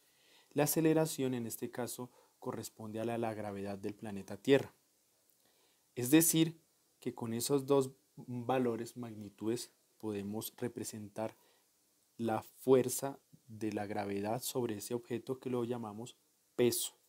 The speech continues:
Peso tiene su propio símbolo por su palabra en inglés,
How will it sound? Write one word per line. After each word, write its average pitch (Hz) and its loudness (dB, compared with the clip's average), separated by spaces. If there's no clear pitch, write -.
Peso 151 4
tiene 120 0
su 120 -6
propio 117 -2
símbolo 120 2
por 107 -12
su - -12
palabra 104 -4
en 117 -4
inglés, 107 -4